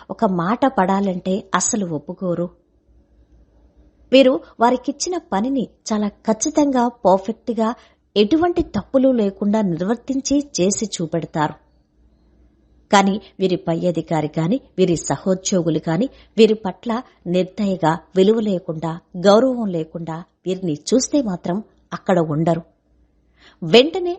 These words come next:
అక్కడి నుంచి వేరే చోటుకి వెళ్ళిపోతారు. ఒకవేళ అవకాశాలు లేకపోయినా గాని ఇంట్లోనే ఉండిపోతారు కొన్నాళ్ళు. అంతేగాని వారి గౌరవ మర్యాదలకు భంగం కలిగే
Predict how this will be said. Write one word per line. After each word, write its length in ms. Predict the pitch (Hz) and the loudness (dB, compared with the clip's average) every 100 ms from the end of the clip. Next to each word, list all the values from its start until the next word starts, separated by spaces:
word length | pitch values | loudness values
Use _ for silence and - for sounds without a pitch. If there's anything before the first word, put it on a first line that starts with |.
| - | -8
అక్కడి 320 | 180 - 277 | -12 -6 -4
నుంచి 340 | 302 311 294 196 _ - | -4 -4 -6 -6 _ -6
వేరే 320 | 175 202 247 233 | 2 2 2 0
చోటుకి 280 | 202 190 202 | -4 -4 -6
వెళ్ళిపోతారు. 760 | 156 151 170 - 175 170 170 170 _ _ _ _ _ - | -2 -2 -2 -6 -6 -4 -4 -6 _ _ _ _ _ 0
ఒకవేళ 400 | 214 240 247 311 - | 4 6 6 4 -2
అవకాశాలు 640 | 196 196 226 262 - 277 247 | -2 -2 -2 -4 -4 -2 -2
లేకపోయినా 720 | 202 165 190 208 196 180 175 | -2 -2 -4 -6 -6 -4 -4
గాని 380 | 175 175 185 233 _ _ 240 | -4 -2 -2 -4 _ _ 2
ఇంట్లోనే 520 | 277 320 392 403 392 | 2 4 0 0 0
ఉండిపోతారు 760 | 240 196 190 196 190 190 247 - | 0 0 -2 -4 0 0 0 -2
కొన్నాళ్ళు. 500 | 170 156 156 160 175 185 _ _ _ _ _ _ - | -4 -2 0 0 -2 -6 _ _ _ _ _ _ -4
అంతేగాని 600 | 139 151 196 202 190 220 - - 208 | -4 0 0 2 2 0 -2 -2 4
వారి 180 | 214 | 4
గౌరవ 460 | 175 160 185 247 254 | 4 2 2 2 0
మర్యాదలకు 640 | 214 180 220 254 285 - | 0 0 -2 0 -2 -4
భంగం 420 | 190 151 170 247 254 | -4 -2 -2 -2 -4
కలిగే 400 | 208 185 180 | -2 -2 -2